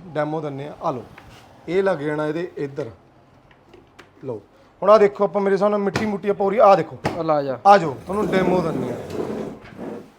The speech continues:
Speaker 1: ਵੈਕਿਊਮ ਪਲੱਸ ਬਲੋਅਰ।
Speaker 2: ਨਾ, ਆ ਵੀ ਚੱਕ ਦੂਗਾ ਤਾਂ, ਕੋਈ ਚੱਕ ਦੇ ਵੀਰੇ।
Speaker 1: ਆਹ ਦੇਖੋ। ਲਓ ਜੀ,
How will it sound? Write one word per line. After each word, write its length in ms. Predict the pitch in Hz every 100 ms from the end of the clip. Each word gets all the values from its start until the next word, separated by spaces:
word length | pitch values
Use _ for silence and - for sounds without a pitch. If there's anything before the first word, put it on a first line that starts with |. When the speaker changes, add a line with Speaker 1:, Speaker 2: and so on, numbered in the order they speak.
| _ - 147
Speaker 1:
ਵੈਕਿਊਮ 440 | 185 196 - 269
ਪਲੱਸ 280 | 254 233 240
ਬਲੋਅਰ। 400 | 240 180 175 170 120 - - _ _ _ -
Speaker 2:
ਨਾ, 120 | 165
ਆ 160 | 190 196
ਵੀ 100 | 202
ਚੱਕ 280 | 202 196 180
ਦੂਗਾ 220 | 165 151
ਤਾਂ, 340 | 151 160 127
ਕੋਈ 120 | 117 135
ਚੱਕ 340 | 139 165 -
ਦੇ 100 | 139
ਵੀਰੇ। 180 | 127 123 - -
Speaker 1:
ਆਹ 120 | 202 220
ਦੇਖੋ। 280 | 185 147 - _ - - - - - - - 233 240 247 - - - - 170
ਲਓ 360 | 185 196 175 156
ਜੀ, 160 | 127